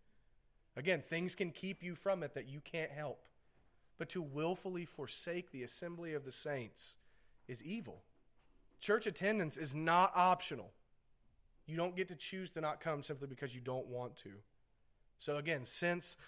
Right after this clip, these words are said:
corporate worship is the great event of the day, it is a most grievous and flagrant violation of the fourth commandment to simply skip church. So make sure you're in church on the Lord's Day.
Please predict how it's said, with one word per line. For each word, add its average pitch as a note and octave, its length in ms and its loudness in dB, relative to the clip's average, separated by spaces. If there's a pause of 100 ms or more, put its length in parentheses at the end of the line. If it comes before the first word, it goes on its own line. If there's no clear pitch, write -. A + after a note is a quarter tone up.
(140)
corporate E3 420 2
worship D3+ 440 0
is D3+ 240 -4
the C#3+ 80 -6
great D3 320 0
event C#3 400 0
of C3+ 180 -4
the A#2+ 80 -8
day, A#2+ 400 -2 (280)
it F3 100 0
is F3+ 180 2
a D#3+ 120 -2
most D#3 560 -2
grievous F#3 600 -4
and C#3 200 -6
flagrant E3 800 0
violation E3 720 4
of C3 80 -8
the C3+ 60 -10
fourth D3+ 320 -6
commandment C#3 500 -6 (260)
to D3 80 -6
simply D3 380 0
skip - 580 0
church. - 640 -4 (2000)
So C#3+ 140 -4
make F#3 180 2
sure F#3+ 160 2
you're F3 100 2
in C#3+ 100 0
church D3 300 -4
on B2+ 100 -4
the A#2+ 60 -6
Lord's A#2 300 -6
Day. G2+ 240 -14